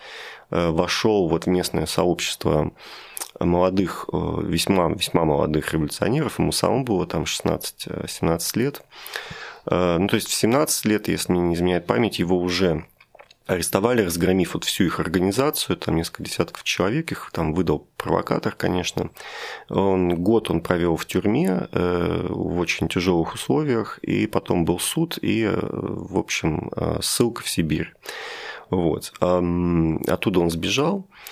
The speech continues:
э, значит, в Европе, э, значит, дождался первой русской революции, вернулся в Петроград, значит, э, возглавил там, э, Петроградский совет, потом, значит, снова их арестовали, значит, обвинили в попытке государственного,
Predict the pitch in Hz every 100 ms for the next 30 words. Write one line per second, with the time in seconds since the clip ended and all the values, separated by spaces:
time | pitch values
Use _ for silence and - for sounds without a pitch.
0 | - - - - - 87 82 82 85 -
1 | - 90 92 95 104 85 - 78 78 -
2 | - - 80 78 76 76 76 78 - -
3 | - 80 - 87 80 - 85 95 95 92
4 | 85 82 87 87 82 80 - 87 87 107
5 | 165 170 - 101 95 87 85 85 - -
6 | - 90 85 90 85 - - - - -
7 | - 80 90 82 - 82 78 78 78 78
8 | 80 80 - - - 87 90 90 92 85
9 | 80 78 - - - - 78 78 - 92
10 | - - - - - - - 92 90 90
11 | - - 98 110 175 - - - - 98
12 | 85 82 - - 101 82 78 - 82 -
13 | 85 87 80 78 - 85 78 90 87 82
14 | 80 - - - - 85 - 82 - 82
15 | 82 - 80 76 76